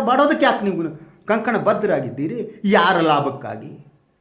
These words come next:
ಕೃಷಿ ಕ್ಷೇತ್ರವನ್ನ ಈ ಕಾರ್ಪೊರೇಟ್ ಕು-, ಕುಳಗಳು ಯಾಕೆ ಪ್ರವೇಶ ಮಾಡ್ಬೇಕು?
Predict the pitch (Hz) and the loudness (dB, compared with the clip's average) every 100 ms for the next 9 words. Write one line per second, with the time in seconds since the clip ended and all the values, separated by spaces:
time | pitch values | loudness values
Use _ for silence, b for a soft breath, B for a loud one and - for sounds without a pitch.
0 | _ _ _ _ _ _ _ _ _ _ | _ _ _ _ _ _ _ _ _ _
1 | _ _ _ _ _ _ _ _ _ _ | _ _ _ _ _ _ _ _ _ _
2 | _ _ _ _ _ _ _ - 254 320 | _ _ _ _ _ _ _ -6 -2 2
3 | 320 302 294 277 277 277 254 214 240 - | 2 0 2 2 2 0 0 0 -2 0
4 | 277 269 247 - - 247 247 254 170 233 | 0 0 -8 -8 0 2 2 0 0 0
5 | - 262 - - _ 185 214 240 220 151 | -2 -6 -10 -20 _ 0 2 2 0 -4
6 | 123 113 - - 233 110 | -6 -10 -14 -14 -14 -14